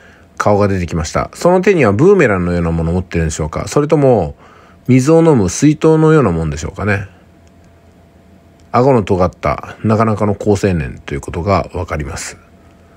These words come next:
筋肉ムキムキなのはそうなんでしょうけども、まあ、顔はね、なんかダンディーで、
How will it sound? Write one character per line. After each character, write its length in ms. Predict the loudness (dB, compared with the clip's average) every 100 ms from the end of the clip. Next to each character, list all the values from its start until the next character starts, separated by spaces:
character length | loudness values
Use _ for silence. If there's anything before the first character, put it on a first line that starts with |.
| _ _ -2
筋 140 | 2
肉 240 | 4 2
ム 160 | 2 0
キ 100 | 2
ム 120 | 2
キ 80 | 4
な 100 | 2
の 160 | 2 0
は 300 | -2 -6 -4
そ 180 | 2
う 20 | 2
な 120 | 2
ん 40 |
で 60 | -2
し 60 | -4
ょ 60 |
う 40 | -6
け 80 |
ど 80 | -4
も、 380 | 0 0 0 -6 -20 _ _ _ -4
ま 140 | -2
あ、 60 | 0
顔 220 | 0 2
は 140 | 0
ね、 180 | 0 -2
な 140 | -2
ん 20 | -2
か 240 | -2 -2
ダ 140 | 0 0
ン 100 | 0
デ 100 | -2
ィ 40 |
ー 40 |
で、 200 | -4 -6